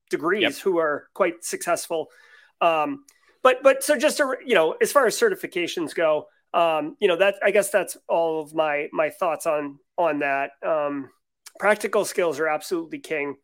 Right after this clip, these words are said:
Speaker 1: uh, in, in our current market. So if you're try-, like, if you're out there listening and you're like, "Do I get the cert? Do I do, uh, some labs, or do I go back to school or whatever?" You know, the,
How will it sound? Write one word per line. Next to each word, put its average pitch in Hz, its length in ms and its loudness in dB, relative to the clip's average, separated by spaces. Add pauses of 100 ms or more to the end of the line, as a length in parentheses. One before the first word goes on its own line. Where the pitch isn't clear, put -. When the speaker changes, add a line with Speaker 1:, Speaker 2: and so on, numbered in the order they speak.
(360)
Speaker 1:
uh, 147 300 -6
in, 185 160 0
in 185 180 0
our 165 120 2
current 165 320 -2
market. 151 360 -4
So 185 100 -4
if 151 100 -6
you're 185 140 0
try-, 214 380 0
like, 165 180 -2
if 170 100 -8
you're 208 140 2
out 175 160 -2
there 180 160 -2
listening 160 440 -4
and 143 100 -4
you're 156 160 -2
like, 143 200 -6
"Do 180 120 -2
I 151 260 0
get 190 220 -2
the 196 60 -4
cert? 175 340 -4
Do 180 100 -4
I 147 200 -2 (260)
do, 196 360 0
uh, 151 340 0 (360)
some 160 260 -2
labs, 165 460 0
or 165 180 -2
do 160 160 -4
I 160 100 2
go 165 200 -2
back 156 200 -2
to 156 60 -14
school 160 380 -4
or 139 80 -4
whatever?" 143 460 -4 (340)
You 180 100 -2
know, 143 140 -2
the, 170 160 -2